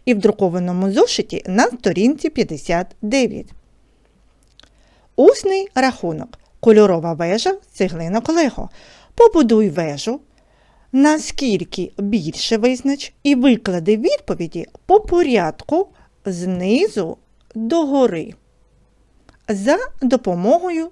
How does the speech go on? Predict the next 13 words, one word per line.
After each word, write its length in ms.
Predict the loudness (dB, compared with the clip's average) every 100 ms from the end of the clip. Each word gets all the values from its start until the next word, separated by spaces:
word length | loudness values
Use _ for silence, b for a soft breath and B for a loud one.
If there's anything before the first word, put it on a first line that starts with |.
| _
цеглинок 800 | -2 -2 0 -4 -6 -6 -6 -8 b b b b _
або 320 | -6 -6 -8 -10
замість 380 | -10 -2 -2 0
них 200 | -4 2
візьми 320 | 2 2 -4 -8 -2
кольорові 680 | 0 0 -2 0 0 0 -8 _
олівці. 480 | 2 2 2 -2 -2 -2 B B B -10
Натисни 680 | -2 -2 0 -2 -2 -6 -2
відео 340 | 0 2 2
на 100 | 0
паузу 580 | 0 2 0 -2 -10 -12 _
і 120 | -2 0
виклади 580 | 0 2 0 0 -6